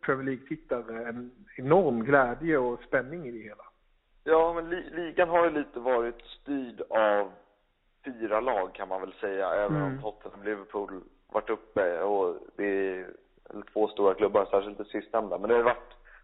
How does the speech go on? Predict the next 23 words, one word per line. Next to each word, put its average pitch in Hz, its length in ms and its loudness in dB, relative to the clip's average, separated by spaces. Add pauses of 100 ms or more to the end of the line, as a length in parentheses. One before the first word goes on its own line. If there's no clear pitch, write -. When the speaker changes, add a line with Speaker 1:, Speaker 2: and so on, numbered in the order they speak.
Speaker 2:
det 113 80 -2
har 123 80 -2
handlat 113 420 -4
om, 95 300 -8
eh, 90 640 -4
Arsenal, 120 340 -4
om 92 100 -14
Chelsea, 120 520 -4 (100)
om 101 280 -14 (260)
Manchester-klubbarna. 98 800 -2 (480)
Så - 60 -6
det 147 60 4
är 135 60 4
Speaker 1:
Precis. 139 140 0
Speaker 2:
bra 143 200 0
att 127 120 -8
någon 135 200 -2
kommer 120 380 -2
och 113 100 -6
vågar 110 340 -2
röra 117 320 4
runt 135 320 -6
lite. - 260 -14